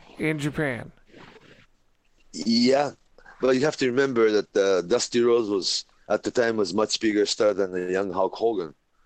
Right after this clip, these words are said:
Speaker 1: Right.
Speaker 2: That twenty-seven-year-old Hulk Hogan was not quite as big a star. And also still three, third year, fourth year rookie,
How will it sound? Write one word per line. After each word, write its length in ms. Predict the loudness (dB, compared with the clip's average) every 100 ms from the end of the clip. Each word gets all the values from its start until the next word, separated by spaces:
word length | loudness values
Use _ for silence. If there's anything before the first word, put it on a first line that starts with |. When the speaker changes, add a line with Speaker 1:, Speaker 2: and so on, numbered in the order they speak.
| _ _ -6
Speaker 1:
Right. 260 | -2 -2
Speaker 2:
That 20 | -2
twenty-seven-year-old 1040 | -4 -2 -2 0 0 -2 0 0 0 0
Hulk 220 | 0 0
Hogan 320 | 0 0 0
was 220 | 0 -2 0
not 220 | -2 -2
quite 260 | 0 2
as 160 | 2 -4
big 240 | -4 -2
a 80 | 0
star. 440 | -2 0 0 0 -10 _ _ _ _ _
And 140 | -2
also 480 | 0 0 0 0 0
still 580 | 0 -2 0 2 2 0 _ -20 -20 _ _ _
three, 600 | -8 -4 0 2 0 -2
third 460 | -4 0 2 2
year, 180 | 2 0
fourth 300 | 0 -4 -2
year 320 | -2 0 0 -2
rookie, 600 | -4 -2 -2 -4 -10